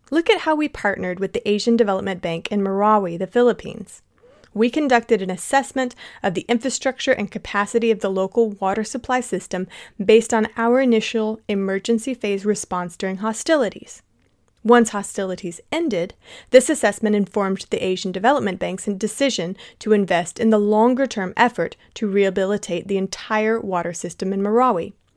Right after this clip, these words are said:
well beyond our capacity and outside our mandate.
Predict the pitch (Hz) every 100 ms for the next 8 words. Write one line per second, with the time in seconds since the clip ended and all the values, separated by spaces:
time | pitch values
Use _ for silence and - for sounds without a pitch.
0 | - - - - 196 233 262 247 247 214
1 | - 202 254 269 - - 180 175 - 180
2 | 185 _ _ 254 240 214 - 202 214 190
3 | 185 185 202 214 208 - -